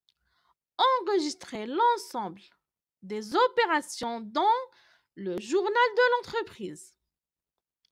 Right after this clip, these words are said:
ce qu'on appelle le livre journal. On, on l'a déjà vu, d'accord ? Troisièmement,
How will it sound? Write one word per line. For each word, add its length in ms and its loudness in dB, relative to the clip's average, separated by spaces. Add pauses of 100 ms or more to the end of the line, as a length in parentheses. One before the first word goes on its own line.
ce 120 -20
qu'on 160 -12
appelle 320 0 (300)
le 160 -6
livre 360 -4 (140)
journal. 540 -4
On, 400 -10 (100)
on 140 -8
l'a 180 -2
déjà 420 2
vu, 200 -16
d'accord ? 440 -4 (800)
Troisièmement, 920 2